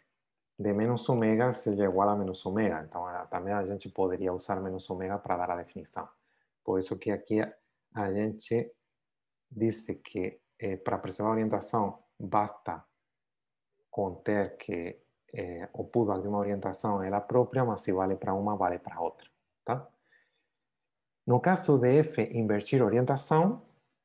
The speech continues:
o que temos,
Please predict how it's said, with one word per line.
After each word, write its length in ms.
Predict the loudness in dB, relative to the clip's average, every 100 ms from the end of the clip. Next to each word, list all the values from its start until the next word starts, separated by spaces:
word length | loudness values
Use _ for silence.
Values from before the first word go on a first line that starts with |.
| _ _ _ _ _ _ _ _ _ _ _ _ _ _ _ _ _ _ _ _ _ _ -20 _ _ _ _ -20 _ _ _ _ _ _ _ _
o 140 | 0
que 480 | 0 -12 _ 2 4
temos, 960 | 2 4 6 8 8 6 2 -12 -20